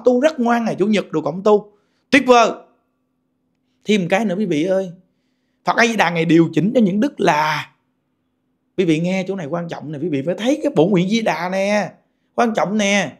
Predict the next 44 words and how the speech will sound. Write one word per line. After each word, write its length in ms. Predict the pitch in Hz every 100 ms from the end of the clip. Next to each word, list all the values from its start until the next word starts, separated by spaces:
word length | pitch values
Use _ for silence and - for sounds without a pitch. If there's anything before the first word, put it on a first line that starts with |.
| _ _ _ _ _ _ -
Nếu 160 | 208 269
như 120 | 233
những 180 | 185 165
đức 120 | 240
ở 80 | 240
trong 180 | 220 185
chùa, 200 | 165 139
những 140 | 135
đức 80 | 202
phải 100 | 208
nhận 140 | 160 143
cúng 180 | 202
dường. 260 | 165 135 117 104 _ _ _ _
Thấy 120 | 185 185
chưa? 300 | 165 160 123 _ _ _ _ _ _ _ _ _ -
Mà 120 | 147
những 240 | 131 180
đức 120 | 269 311
truyền 140 | 170
pháp 160 | 180 226
tịnh 160 | 160 165
độ 200 | 135 147
thì 80 | 135
nó 120 | 139
có 160 | - 165 -
trở 120 | 127
ngại. 500 | 151 - 165 185 - - _ _ _ _ _
Hiểu 160 | - 160
không? 360 | 202 202 165 117 _ _ _ _
Nên 180 | 247 254
Ngài 200 | 190 151
đưa 320 | 175 269 285
những 160 | 262 185
đức 100 | 269
đi 80 | 254
ra 120 | 240
ngoài 280 | 233 190 143
để 100 | 147
ông 320 | - 233 247
này 140 | 233 156
một 180 | 151
mình, 280 | 196 240 220
ông 240 | 254 240 247
khỏi 180 | 175